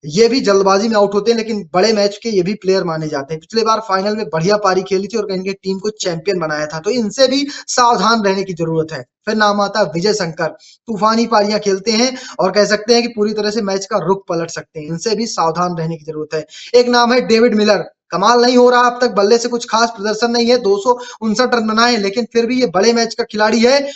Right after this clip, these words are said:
और final में तो जरूर चलता है, पिछली बार भी चला था। इनसे भी सावधान रहने की जरूरत है। तो ये पांच खिलाड़ियों को अगर सीएसके के गेंदबाज चलता कर दे तो कहीं ना कहीं चेन्नई के लिए राहत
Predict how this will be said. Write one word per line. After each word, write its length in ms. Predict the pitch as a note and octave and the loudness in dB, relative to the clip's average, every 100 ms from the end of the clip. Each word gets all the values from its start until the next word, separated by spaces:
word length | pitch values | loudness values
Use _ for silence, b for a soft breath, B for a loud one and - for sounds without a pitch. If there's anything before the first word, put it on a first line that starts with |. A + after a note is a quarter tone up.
| B | B
और 100 | A#3 | 0
final 440 | A#3 G#3 G#3 B3 | 2 0 4 4
में 120 | A#3+ B3 | 4 2
तो 120 | B3+ | 0
जरूर 340 | F3+ F#3 C4+ | 0 2 2
चलता 360 | A#3 G3+ F3 F#3 | 4 2 2 0
है, 60 | |
पिछली 280 | D#3 E3 A3+ | -2 -8 -4
बार 200 | G#3+ A3 | 0 0
भी 80 | G#3 | 0
चला 280 | A#3+ A3+ G3+ | -2 2 2
था। 280 | G3 E3 - _ B3 | 2 -2 -4 _ -4
इनसे 260 | A3 C4 | -2 2
भी 120 | A#3+ B3+ | 2 2
सावधान 520 | - G3 F3+ G3+ G#3 | 0 2 4 2 2
रहने 200 | G3+ G#3 | 0 0
की 80 | G3+ | -2
जरूरत 340 | F#3+ G3 G#3 | 0 2 2
है। 100 | C4 | 0
तो 320 | C4 - - | -2 -12 -2
ये 100 | D#4+ | 0
पांच 320 | E4 C#4+ D#4 | 2 2 2
खिलाड़ियों 400 | D#4+ C#4+ C#4 C#4+ | 2 2 2 2
को 120 | D4+ D4 | 2 2
अगर 260 | C4+ C#4 | 4 2
सीएसके 440 | C4 B3 A#3+ A#3+ C4+ | 0 0 0 0 -8
के 140 | B3+ | 0
गेंदबाज 460 | A#3+ A#3 A3+ C4 B3+ - - | 2 4 4 2 2 -6 -4
चलता 300 | G#3+ A3+ B3 | -2 2 2
कर 160 | B3 | 2
दे 240 | B3 D4+ D#4 | 2 2 2
तो 340 | D#4 - A#3 | 0 -6 0
कहीं 140 | A#3+ | 2
ना 80 | A#3+ | 2
कहीं 140 | A#3+ B3 | 0 -4
चेन्नई 400 | - G3 G#3+ A3 | -4 -4 -2 -2
के 120 | G3+ | 0
लिए 140 | G#3+ | 0
राहत 280 | F3+ D#3 F3+ | 0 -2 -4